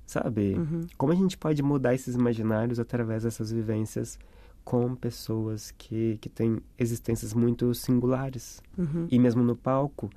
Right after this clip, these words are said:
Speaker 1: que histórias a gente pode hoje levar pro palco pra que,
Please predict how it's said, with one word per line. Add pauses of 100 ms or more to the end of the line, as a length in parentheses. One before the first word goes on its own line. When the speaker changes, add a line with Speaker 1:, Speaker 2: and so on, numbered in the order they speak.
(240)
Speaker 1:
que
histórias
a
gente
pode
hoje (240)
levar
pro
palco
pra
que,